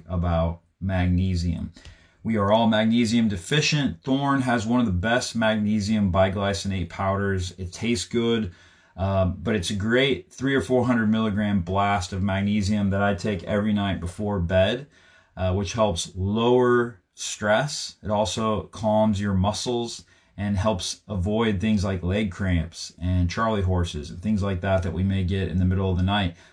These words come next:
Listen, all my listeners get twenty-five percent off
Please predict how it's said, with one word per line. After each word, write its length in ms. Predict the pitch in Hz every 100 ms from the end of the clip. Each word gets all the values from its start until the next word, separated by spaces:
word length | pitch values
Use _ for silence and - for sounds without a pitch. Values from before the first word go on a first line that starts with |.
| -
Listen, 480 | 139 139 120 107 - -
all 220 | 135 160
my 180 | 147 135
listeners 800 | 120 120 - 117 113 110 101 - 85
get 320 | 110 107 82
twenty-five 600 | 117 117 110 107 107 92
percent 340 | 95 - 104
off 420 | 98 95 95 90